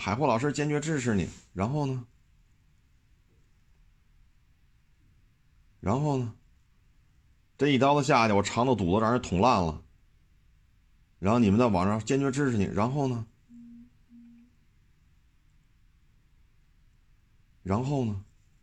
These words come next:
如果背后给我一闷棍，给我打，打成半残，比如半身瘫痪，生活不能自理，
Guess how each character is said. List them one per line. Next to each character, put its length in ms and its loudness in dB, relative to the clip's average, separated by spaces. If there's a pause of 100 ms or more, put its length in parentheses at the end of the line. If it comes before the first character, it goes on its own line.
(1500)
如 80 -2
果 100 2
背 140 4
后 140 4
给 100 2
我 100 4
一 80 6
闷 220 4
棍， 240 2
给 80 0
我 60 0
打， 260 0
打 240 -2
成 140 0
半 120 2
残， 380 -2 (440)
比 100 -8
如 80 0 (1200)
半 160 0
身 100 2
瘫 220 2
痪， 240 -2
生 180 -4
活 120 0
不 80 0
能 120 2
自 160 -2
理， 220 -6